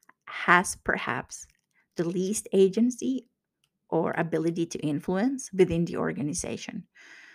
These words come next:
compared to, for example, the middle manager and the team leader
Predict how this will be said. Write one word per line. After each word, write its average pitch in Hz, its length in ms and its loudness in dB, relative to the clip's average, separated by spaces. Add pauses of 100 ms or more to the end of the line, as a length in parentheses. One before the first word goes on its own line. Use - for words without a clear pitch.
(180)
compared 180 640 6
to, 160 140 -4
for 151 160 -2
example, 135 420 -2
the 170 120 -4
middle 151 380 -2
manager 196 440 0
and 151 180 0
the 220 60 -4
team 180 280 -2
leader 220 380 0